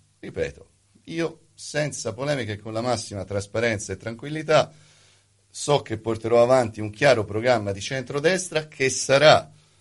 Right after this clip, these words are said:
questo lo voglio dire forte e chiaro, un programma che sicuramente guarderà in modo forte anche all'elettorato della Lega, per quelli che sono i, i temi importanti che noi porremo,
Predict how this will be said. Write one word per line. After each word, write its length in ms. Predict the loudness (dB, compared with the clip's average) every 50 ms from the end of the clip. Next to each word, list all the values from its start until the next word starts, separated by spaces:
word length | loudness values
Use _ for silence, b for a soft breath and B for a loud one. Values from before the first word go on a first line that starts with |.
| _ _ _
questo 360 | -2 -2 -2 0 0 -2 -2
lo 80 | 2
voglio 200 | 4 4 4 4
dire 220 | 2 0 0 -2 -2
forte 440 | 0 4 6 6 6 6 2 -6 -6
e 60 | -6
chiaro, 640 | -6 -4 -2 0 0 0 0 0 0 0 -2 -4 _ _ _ _ _ _ _ _ _
un 200 | -8 -6 -6 -4
programma 840 | -2 -2 -2 2 4 6 6 6 6 4 2 2 2 2 2 0 -2 -6
che 120 | -8 -6
sicuramente 600 | -6 -6 -6 -6 -2 -2 0 0 0 0 0 0
guarderà 440 | 2 4 4 4 4 2 2 2 2
in 80 | 2
modo 240 | 0 0 0 0 0
forte 760 | -2 2 4 6 6 6 6 4 -2 -10 -8 -8 -8 -8 -8
anche 580 | -4 -2 0 0 0 -2 -6 -12 -14 -14 -14 -12 _
all'elettorato 960 | -8 -6 -4 -2 -2 -2 -4 -6 -4 -2 0 2 4 4 2 2 0 -2 -4
della 460 | -4 -4 -4 0 0 0 2 2 0 0
Lega, 460 | 0 0 -2 -4 -6 -10 -10 -12 -12 _
per 160 | -10 -10 -10
quelli 420 | -6 -2 2 2 2 2 0 -4 -6
che 100 | -6 -8
sono 220 | -8 -6 -6 -6
i, 200 | -6 -8 -10 -14 -18
i 100 | -14 -4
temi 240 | 0 0 0 0 0
importanti 500 | -4 -4 -4 -2 0 0 0 0 -4 -8
che 100 | -8 -6
noi 220 | -6 -6 -6 -6
porremo, 580 | -6 -6 -6 -4 -2 -2 0 0 -2 -4 -6